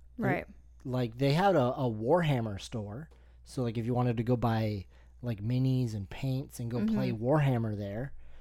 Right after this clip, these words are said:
Speaker 1: which that was also really cool. But that doesn't help when you just wanna buy a pack of Magic cards once a year.
Speaker 2: Yeah.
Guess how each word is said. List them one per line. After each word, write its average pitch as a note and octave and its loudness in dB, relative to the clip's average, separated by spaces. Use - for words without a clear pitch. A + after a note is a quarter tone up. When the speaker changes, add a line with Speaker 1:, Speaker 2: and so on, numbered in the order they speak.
Speaker 1:
which B2+ -6
that B2 -8
was A#2 -6
also A#2 -6
really F#2+ -6
cool. G#2 -8
But D3+ -2
that G3+ 2
doesn't A#3 4
help F3+ 0
when C3 4
you C3+ 2
just D#3 -8
wanna A3 0
buy C#3 2
a C3+ 2
pack D3 0
of A2+ -4
Magic D#3+ -4
cards A2+ -4
once A2 -4
a A2 -4
year. G2 -6
Speaker 2:
Yeah. F#3 -2